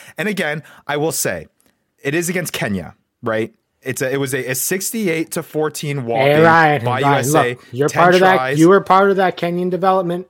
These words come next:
Speaker 2: on your
Speaker 1: I
Speaker 2: side.
Speaker 1: kn-
Speaker 2: I know, don't, you don't like to say it, but look, you were a big part of the development of the Kenyan,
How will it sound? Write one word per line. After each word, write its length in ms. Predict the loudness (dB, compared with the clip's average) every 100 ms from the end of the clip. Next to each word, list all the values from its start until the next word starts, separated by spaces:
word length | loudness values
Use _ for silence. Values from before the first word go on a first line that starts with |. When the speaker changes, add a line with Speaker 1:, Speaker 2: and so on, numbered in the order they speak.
| -10
Speaker 2:
on 180 | -8 -4
your 120 | -4
Speaker 1:
I 140 | -2
Speaker 2:
side. 180 | 0 2
Speaker 1:
kn- 40 | 2
Speaker 2:
I 80 | -2
know, 240 | -6 -8 _ _
don't, 240 | -6 -4 -4
you 80 | -4
don't 160 | -4
like 200 | -4 -4
to 80 | -6
say 280 | -4 -2 -2
it, 160 | -2
but 80 | -8
look, 260 | -8 -10 -10
you 100 | -6
were 160 | -2
a 60 | -2
big 340 | -2 -4 -4
part 240 | -4 -2 -2
of 120 | -4
the 60 | -6
development 540 | -8 -6 -6 -6 -8
of 180 | -10 -10
the 100 | -12
Kenyan, 420 | -10 -8 -8 -10